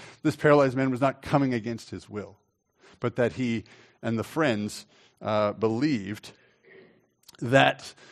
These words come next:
this Jesus could heal their friend. And, uh, it's a wonderful story and a lesson for us, you know, about the faithfulness, in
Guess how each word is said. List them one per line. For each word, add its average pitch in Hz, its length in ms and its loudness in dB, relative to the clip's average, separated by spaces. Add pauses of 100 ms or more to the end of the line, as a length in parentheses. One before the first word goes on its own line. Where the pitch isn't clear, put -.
(280)
this 165 300 4
Jesus 135 840 -4
could - 180 -2
heal 127 640 0 (640)
their 123 220 2
friend. 98 400 -10 (1300)
And, 151 400 2 (380)
uh, 113 320 2 (300)
it's - 180 -8
a 120 60 0
wonderful 147 360 0
story 147 360 2
and 120 80 2
a 113 60 2
lesson 151 420 0
for 127 180 -2
us, - 400 -6 (340)
you 113 60 -10
know, 113 140 0
about 117 260 -2 (140)
the 113 140 -8
faithfulness, 123 840 -2 (320)
in 131 160 -2